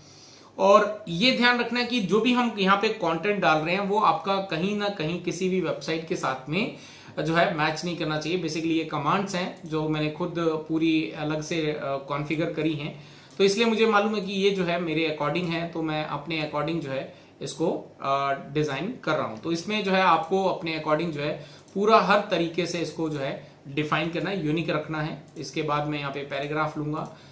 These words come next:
तो वापस से अभी ये पैराग्राफ के लिए मुझे ये commands है मेरी, तो वापस से यहाँ पे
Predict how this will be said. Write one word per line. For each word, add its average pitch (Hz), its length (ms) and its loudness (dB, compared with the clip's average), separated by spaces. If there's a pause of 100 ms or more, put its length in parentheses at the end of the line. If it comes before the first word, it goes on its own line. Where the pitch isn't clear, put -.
(120)
तो 147 80 -6
वापस 151 380 0
से 160 180 0
अभी 151 380 0
ये 147 60 -2
पैराग्राफ 147 580 -4
के 147 80 -6
लिए 143 160 -8
मुझे 135 220 -8
ये 135 220 -8
commands 143 440 -6
है 147 100 -8
मेरी, 143 200 -6 (420)
तो 151 80 -4
वापस 147 340 -2
से 180 80 0
यहाँ 147 300 0
पे 156 280 -4